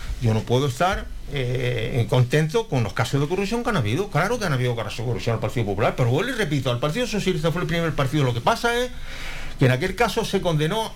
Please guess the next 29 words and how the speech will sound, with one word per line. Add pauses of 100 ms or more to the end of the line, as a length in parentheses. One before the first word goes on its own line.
(140)
a
una
empresa
que
creó
el
Partido
Socialista
para
cobrar
comisiones (220)
y
no
fue
directamente
al
Partido
Socialista,
pero
esa
fue
la
primera
condena
que
hubo,
el
caso
Files.